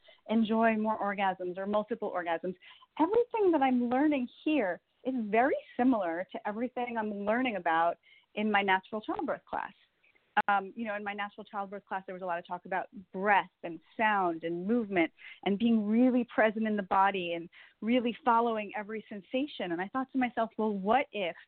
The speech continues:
I prepare for my birth using everything I'm learning about pleasure?" So that was, that was sort of the seed of it all. Um, Mama Gina was a big influence of mine, Doctor Christian Northrup, another one,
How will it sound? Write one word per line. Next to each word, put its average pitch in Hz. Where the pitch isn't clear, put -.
I 208
prepare 202
for 233
my 196
birth 226
using 196
everything 185
I'm 170
learning 170
about 160
pleasure?" -
So 196
that 220
was, 247
that 247
was 320
sort 349
of 269
the 269
seed 247
of 226
it 208
all. 165
Um, 185
Mama 214
Gina 220
was 214
a -
big 196
influence 196
of 202
mine, 180
Doctor 185
Christian 196
Northrup, 185
another 180
one, 180